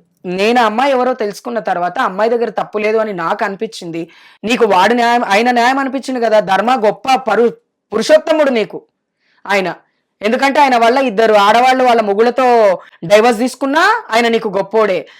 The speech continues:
పెండ్లాం ఇంట్లుండంగా వేరే వాళ్ళని తీసుకొని వచ్చి ఇంట్లో బెడ్‌రూమ్‌లో వండుకున్నా నీకు ఆయన గొప్పోడే. మొగోడు ఏం చేసినా గొప్పోడే నీకు.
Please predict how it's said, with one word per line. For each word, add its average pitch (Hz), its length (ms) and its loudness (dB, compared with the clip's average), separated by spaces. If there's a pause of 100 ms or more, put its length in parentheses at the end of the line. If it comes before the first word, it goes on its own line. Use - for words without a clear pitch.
(180)
పెండ్లాం 254 320 2
ఇంట్లుండంగా 262 540 -2
వేరే 233 240 4
వాళ్ళని 254 280 2
తీసుకొని 247 300 -4
వచ్చి 247 140 -4
ఇంట్లో 240 180 -2
బెడ్‌రూమ్‌లో 226 400 0
వండుకున్నా 254 460 0
నీకు 302 180 0
ఆయన 233 240 2
గొప్పోడే. 208 440 0 (260)
మొగోడు 277 300 4
ఏం 269 200 0
చేసినా 294 300 0
గొప్పోడే 254 480 0
నీకు. 160 320 -14